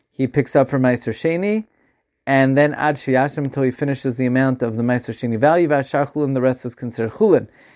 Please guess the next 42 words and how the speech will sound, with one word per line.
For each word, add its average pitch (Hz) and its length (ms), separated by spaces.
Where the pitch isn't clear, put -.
In 123 260
balal 147 420
v'chafan, 127 560
but 156 340
if 120 160
it 127 80
fell 160 260
in 147 80
a 139 60
jumble, 131 560
and 135 120
then 139 100
he 135 80
scooped 156 380
it 247 100
up, 240 300
then 175 160
we 180 80
say 180 160
lefi 160 340
cheshbon, 151 380
it 127 80
goes 139 180
by 135 140
proportion. 113 760
Zaklal, 143 560
here's 120 200
a 117 80
rule. 196 320
Hamis 123 340
laktim 160 800
l'ma'aser 135 440
sheni. 135 460
When 127 200
coins 180 400
are 139 240
picked 147 260
up 143 220
one 151 300
at 143 140
a 123 100
time 214 520